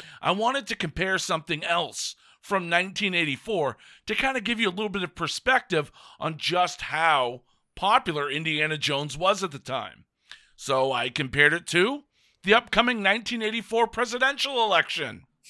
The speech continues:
So Indiana Jones sold fifty-three point five million tickets. Now, Walter Mondale, the Democratic nominee, only got thirty-seven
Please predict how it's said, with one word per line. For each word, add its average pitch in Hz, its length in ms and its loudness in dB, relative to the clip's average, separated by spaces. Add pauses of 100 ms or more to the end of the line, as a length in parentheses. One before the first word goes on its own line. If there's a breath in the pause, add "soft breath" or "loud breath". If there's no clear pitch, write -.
(500 loud breath)
So 208 300 2 (580)
Indiana 254 560 4
Jones 143 400 0
sold 165 300 0
fifty-three 233 720 -4
point 180 340 -4
five 160 400 2
million 147 400 -4
tickets. - 580 -12 (580 soft breath)
Now, 151 120 4
Walter 160 420 2
Mondale, 139 720 2 (320 soft breath)
the 123 80 -4
Democratic 156 680 4
nominee, 170 400 2
only 208 340 2
got 180 360 4
thirty-seven 226 840 2